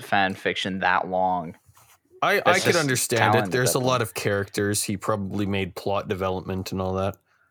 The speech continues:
Speaker 1: Even with the entire Smash Ultimate roster and doing character development for that, I don't even think that could fit sixteen thousand pages.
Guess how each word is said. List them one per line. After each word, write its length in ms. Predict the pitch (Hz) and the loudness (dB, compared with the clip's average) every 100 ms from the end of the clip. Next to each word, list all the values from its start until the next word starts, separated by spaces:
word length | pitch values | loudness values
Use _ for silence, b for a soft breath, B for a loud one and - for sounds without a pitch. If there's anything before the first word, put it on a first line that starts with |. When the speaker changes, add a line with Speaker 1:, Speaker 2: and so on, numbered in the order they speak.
| _ _ _ | _ _ _
Speaker 1:
Even 440 | 175 202 208 160 110 | 2 4 4 4 4
with 320 | 120 139 - | 4 4 0
the 100 | 120 | 4
entire 640 | 110 110 107 - 123 120 | 4 4 0 2 4 6
Smash 540 | 110 - 127 110 107 107 - | 4 0 2 4 4 2 0
Ultimate 480 | 110 107 110 95 - | 0 0 -4 -4 -4
roster 520 | 95 90 87 - 87 | 0 2 0 -2 -2
and 180 | 85 101 | -2 -2
doing 220 | 110 104 | -2 -2
character 360 | - 107 104 101 | 2 2 2 0
development 400 | 98 95 92 90 | 2 2 0 -4
for 80 | 101 | 2
that, 140 | 90 | 2
I 20 | |
don't 120 | 101 | 2
even 120 | 101 101 | -2 -4
think 200 | 95 92 | -8 -6
that 100 | 85 | -8
could 160 | - | -10
fit 240 | - 78 - | -8 -8 -8
sixteen 400 | 90 - - 85 | -12 -12 -12 -6
thousand 420 | 76 80 85 76 | -4 -4 -8 -12
pages. 600 | 92 87 98 90 - | -10 -10 -12 -14 -16